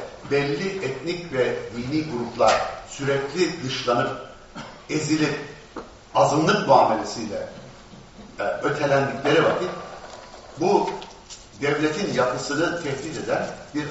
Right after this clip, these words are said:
ayrılma olgusu olarak da ortaya çıkıyor. Ve onun için birçok otoriter rejimin ayrılmayla karşılaştığı vakit, e, fiziksel güç kullanma, başarılı olabilir, olmadığı dönemde de ayrılmayı kabul etme durumuyla karşı karşıya olduğunu görüyoruz.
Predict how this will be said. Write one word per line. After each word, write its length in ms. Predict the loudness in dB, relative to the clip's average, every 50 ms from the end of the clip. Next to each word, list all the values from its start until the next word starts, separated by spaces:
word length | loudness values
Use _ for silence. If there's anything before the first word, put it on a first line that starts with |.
| -8 -4 0
ayrılma 640 | 2 2 2 2 0 -2 -2 -2 -2 -2 0 0
olgusu 380 | -2 -2 -4 -6 -10 -8 -6 -4
olarak 400 | -4 -4 -4 -4 -6 -6 -4 -4
da 80 | -2
ortaya 380 | -2 -2 -6 -8 -10 -12 -12 -14
çıkıyor. 280 | -14 -12 -8 -8 -8 -8 -8 -10 -14 -16 -18 -18 -14 -4 0
Ve 80 | 2
onun 280 | 4 4 4 4 2 0
için 160 | 0 2 2 2 2 0 -12 -16 -20 -20 -18 -16 -12
birçok 320 | -6 -2 -2 -2 -2 -2
otoriter 440 | -4 -2 -2 -2 0 2 2 2 0 0 -6 -8 -10 -10
rejimin 360 | -8 -8 -6 -6 -4 -4 -4 -6 -8 -10 -12 -14 -16 -16 -18 -18 -10 -2
ayrılmayla 640 | 2 4 6 6 6 4 4 4 4 6 6 4 4
karşılaştığı 640 | 2 0 -2 -2 -4 -6 -6 -6 -6 -6 -6 -4
vakit, 240 | -4 -4 -4 -4 -6 -6 -10 -14 -16 -18 -20 -20 -20 -20 -16 -6 0
e, 40 | 2 2 2 2 0 -4 -6 -8
fiziksel 540 | -8 -6 -4 -2 2 4 6 6 6 4 0
güç 120 | -2 -4 -6
kullanma, 500 | -2 4 6 6 6 6 4 0 -2 -4 -6 -8 -6 -4
başarılı 380 | -2 -2 0 2 2 2 2 2
olabilir, 440 | 6 6 6 4 4 0 -4 -6 -6 -8 -10 -6 -2
olmadığı 500 | 0 0 2 2 0 -2 -4 -4 -4 -4
dönemde 320 | -4 -6 -6 -8 -6 -4
de 60 | -4
ayrılmayı 520 | -2 -2 -2 -2 -4 -6 -6 -8 -8 -8 -8
kabul 180 | -8 -6 -6
etme 240 | -6 -6 -8 -10 -12 -14 -14
durumuyla 420 | -14 -14 -14 -12 -10 -10 -10 -8 -8
karşı 220 | -8 -8 -8 -8
karşıya 300 | -10 -10 -10 -12 -12 -14
olduğunu 320 | -14 -14 -12 -12 -12 -10 -8
görüyoruz. 400 | -6 -6 -6 -6 -8 -12 -16